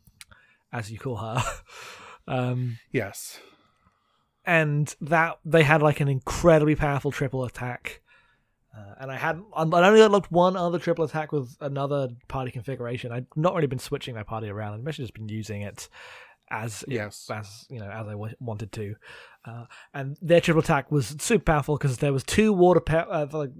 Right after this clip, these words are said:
Speaker 1: two water powers and trying to use a sword, and it was just bombarding everyone with ice damage. So, so long as no one was, like, um, protective towards ice,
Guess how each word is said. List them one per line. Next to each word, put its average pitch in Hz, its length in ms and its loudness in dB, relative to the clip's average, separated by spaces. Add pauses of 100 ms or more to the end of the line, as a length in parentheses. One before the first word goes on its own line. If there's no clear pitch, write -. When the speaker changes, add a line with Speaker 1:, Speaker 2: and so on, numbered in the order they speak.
Speaker 1:
two 208 180 0
water 185 160 2
powers 147 240 0
and 131 120 -6
trying 147 220 -6
to 143 40 -2
use 135 140 -4
a 117 60 -10
sword, 120 380 -6 (320)
and 127 100 -10
it 143 40 -6
was 143 100 -4
just 147 160 -8 (160)
bombarding 151 560 0
everyone 135 220 -6
with 123 100 -8
ice 127 220 -6
damage. 117 300 -8
So, 135 120 -2
so 165 160 2
long 247 160 8
as 214 140 4
no 247 180 8
one 202 80 4
was, 160 140 2
like, 156 260 -2 (400)
um, 127 340 -4 (160)
protective 160 640 2
towards 156 400 4
ice, 147 500 -2